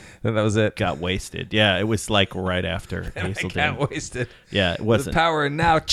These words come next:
Speaker 2: Yeah, exactly.
Speaker 1: That's
Speaker 2: Don't
Speaker 1: funny.
Speaker 2: mind if I do.
Speaker 1: <laughs>
Speaker 2: Uh, I know what you're saying, though, Chris. And, you know, I have genuine,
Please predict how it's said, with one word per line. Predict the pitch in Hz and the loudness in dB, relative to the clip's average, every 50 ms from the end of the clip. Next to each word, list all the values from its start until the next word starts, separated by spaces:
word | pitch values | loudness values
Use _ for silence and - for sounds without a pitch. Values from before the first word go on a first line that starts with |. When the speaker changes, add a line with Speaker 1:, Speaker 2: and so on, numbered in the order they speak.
| - - - - - - - - - - | 2 4 6 4 4 4 0 -6 -4 0
Speaker 2:
Yeah, | 143 139 120 120 | 2 4 4 4
exactly. | 120 - 123 117 127 - - 123 - - - 135 107 90 104 | 4 2 0 0 2 4 4 4 4 2 -4 -6 -6 -6 -6
Speaker 1:
That's | - 165 185 170 175 220 233 208 - - - 110 104 | -8 -10 -10 -10 -14 -14 -14 -16 -18 -16 -14 -8 -4
Speaker 2:
Don't | 110 117 139 | -2 -2 0
Speaker 1:
funny. | - | 0
Speaker 2:
mind | - 156 175 180 | 0 0 0 0
if | 180 - - - | -2 -4 -2 0
I | 208 202 | 0 0
do. | 196 190 233 240 240 220 208 170 156 - | 0 0 -2 0 0 2 2 0 0 0
Speaker 1:
<laughs> | - - | -2 0
Speaker 2:
Uh, | 127 113 107 104 101 98 131 - - - - 165 - - - - - - - _ _ - - - - | 2 4 4 4 2 0 -4 -8 -14 -8 -8 -8 -8 -8 -12 -16 -16 -16 -18 _ _ -20 -14 -4 0
I | 113 131 | 2 4
know | 143 | 4
what | 139 120 | 4 2
you're | 104 104 | 0 -4
saying, | - - 98 95 95 95 | -4 -2 -2 -2 0 -2
though, | 92 92 | -4 -4
Chris. | - - 95 98 95 - - - | -6 -6 -6 -6 -6 -6 -8 -4
And, | - 113 117 127 | -2 -2 0 0
you | 147 | 2
know, | 160 139 113 117 120 - _ _ _ _ _ _ _ _ _ _ _ _ _ _ _ _ _ _ _ _ _ | 2 2 2 0 -2 -6 _ _ _ _ _ _ _ _ _ _ _ _ _ _ _ _ _ _ _ _ _
I | - 156 208 | 0 0 0
have | 196 160 107 - | 0 -2 -4 -8
genuine, | - - - 113 110 110 107 104 104 104 98 95 98 | -6 -2 0 2 2 2 2 2 2 2 2 0 -4